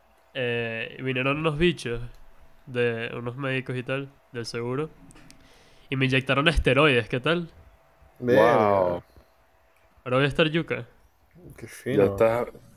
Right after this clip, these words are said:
Speaker 3: ya estás mamadísimo para el viaje.
Speaker 1: Sí, para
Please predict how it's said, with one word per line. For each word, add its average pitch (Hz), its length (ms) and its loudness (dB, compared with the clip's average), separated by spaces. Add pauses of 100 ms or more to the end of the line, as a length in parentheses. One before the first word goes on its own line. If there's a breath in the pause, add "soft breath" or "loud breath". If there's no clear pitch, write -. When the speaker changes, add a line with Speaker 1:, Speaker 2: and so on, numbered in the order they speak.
(140)
Speaker 3:
ya - 100 -18
estás 107 200 -2
mamadísimo 113 720 2
para 101 180 6
el 101 60 2
viaje. 104 340 2 (1000 loud breath)
Speaker 1:
Sí, 151 360 2
para 131 480 2